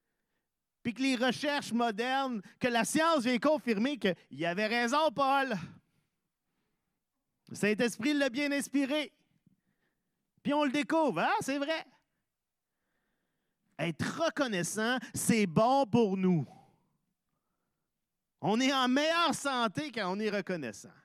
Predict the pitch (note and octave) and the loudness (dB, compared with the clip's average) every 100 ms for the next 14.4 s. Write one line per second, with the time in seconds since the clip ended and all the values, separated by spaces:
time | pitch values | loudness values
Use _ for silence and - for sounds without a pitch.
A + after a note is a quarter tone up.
0 | _ _ _ _ _ _ _ _ _ _ | _ _ _ _ _ _ _ _ _ _
1 | _ _ _ _ _ - - F#3 A3+ C#4 | _ _ _ _ _ -18 -2 0 2 0
2 | D4 C#4+ C4 D4 D#4+ D#4+ - A#3 G#3+ G#3+ | 0 -2 -2 0 0 -2 0 0 0 0
3 | A3 C#4+ A#3+ G#3+ G3 F#3+ F#3 B3+ A3 F#3 | 0 -2 -2 -2 0 0 0 -2 -2 -4
4 | - F3+ - A#3 B3 - F#3+ D#3+ C#3+ F3+ | -4 -6 -4 -4 -6 -6 -6 -6 -4 -2
5 | A3 A3 - - E3+ F3+ B3 F#3+ E3 A3 | -2 -4 -12 -2 0 2 0 -2 -2 -2
6 | G3 A#3 F#3 F#3 - A#3 G3 E3 E3 G#3 | -2 -2 -4 -6 -4 -6 -4 -2 0 2
7 | G#3+ F3+ E3+ D#3+ D#3 E3+ G#3+ G#3 - - | 0 2 0 0 0 2 0 0 -10 -6
8 | D#3 F3+ F3+ F3 - G3+ A3 A#3 - F#3 | -2 0 0 -4 -4 -2 0 0 0 -2
9 | F#3 F3 F3 F#3+ F#3+ F3 F3+ F3 D#3+ E3 | 0 0 0 -2 -2 -4 -4 -4 -2 -2
10 | D3 E3+ G3 - - F#3 F3+ F#3+ G#3 G3+ | -2 -2 -2 -4 -4 -2 0 0 0 0
11 | - A#3+ G3 F#3+ - G3 F#3+ G#3 G#3 A3 | -2 -6 -8 -10 -4 -2 0 0 0 -2
12 | - F3+ - - G3 A3+ - G#3+ G3 - | -2 -4 -6 -12 -4 -4 -4 -6 -4 0
13 | A#3 G#3+ E3+ D#3+ F#3 D#3 F3+ G3 G3+ - | 2 2 0 -2 -2 -2 -2 -2 -4 -6
14 | E3+ D#3 G#3 G3+ | -6 -2 -2 -2